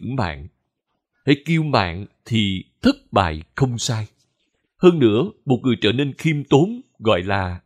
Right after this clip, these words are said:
kiêu căng chuốc lấy tổn hại, khiêm tốn hưởng được lợi ích. Câu này quay tích tự thị,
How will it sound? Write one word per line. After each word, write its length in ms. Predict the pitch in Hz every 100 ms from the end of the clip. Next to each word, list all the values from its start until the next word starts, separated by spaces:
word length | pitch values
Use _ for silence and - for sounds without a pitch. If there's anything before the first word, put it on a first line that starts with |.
| _ _ _ _ _ _
kiêu 300 | 165 170 165 -
căng 340 | 156 151 151 -
chuốc 260 | 190 226 -
lấy 240 | 156 240 -
tổn 180 | 110 98
hại, 320 | 147 98 85 92 _ _ _ _ _ _ -
khiêm 380 | 170 156 147 -
tốn 320 | 147 160 233
hưởng 300 | - 110 98
được 220 | 139 107 104
lợi 240 | 98 82
ích. 160 | - 185 _ _ _ _ _ _ _ _
Câu 140 | 156 131
này 260 | 120 98 -
quay 280 | - 147 143 -
tích 120 | 254 - -
tự 320 | 151 101 90
thị, 300 | - 101 90